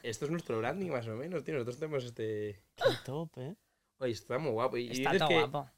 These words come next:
Speaker 1: y dices que hace ruido premium, ¿no?
Speaker 3: Hace mucho ruido. Y aún más que va a hacer, ya verás. Sí, tío, me encanta mi coche.
Speaker 2: Y entonces ahora con el premio a invertirlo directamente, ¿no? A, a las llantas,
Speaker 1: <laughs>
Speaker 2: ¿o no?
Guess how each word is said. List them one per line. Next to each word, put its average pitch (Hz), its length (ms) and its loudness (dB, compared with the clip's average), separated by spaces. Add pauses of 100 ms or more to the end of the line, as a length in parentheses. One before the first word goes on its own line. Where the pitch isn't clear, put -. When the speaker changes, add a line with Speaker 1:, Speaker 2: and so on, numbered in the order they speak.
Speaker 1:
y 139 140 0
dices 143 200 2
que - 100 2
hace 175 160 6
ruido 170 640 6
premium, 110 420 0
¿no? 113 220 -6
Speaker 3:
Hace 185 460 6
mucho 190 460 4
ruido. 131 380 -2 (680)
Y 220 100 10
aún 240 220 12
más 262 160 12
que 247 120 10
va 208 80 12
a 196 40 8
hacer, 160 220 2
ya 165 120 4
verás. - 360 0 (1080)
Sí, - 300 -2
tío, 139 280 0
me 156 120 -2
encanta 151 340 0
mi 143 140 -2
coche. 139 300 -2 (180)
Speaker 2:
Y 135 80 0
entonces 123 280 0
ahora 131 100 0
con 127 120 0
el 123 140 0
premio 147 540 2
a 123 80 0
invertirlo 120 500 0
directamente, 117 640 0
¿no? 120 180 0
A, 117 240 4
a 196 240 10
las 147 180 12
llantas, - 440 12
Speaker 1:
<laughs> - 360 12
Speaker 2:
¿o 120 60 6
no? 117 180 6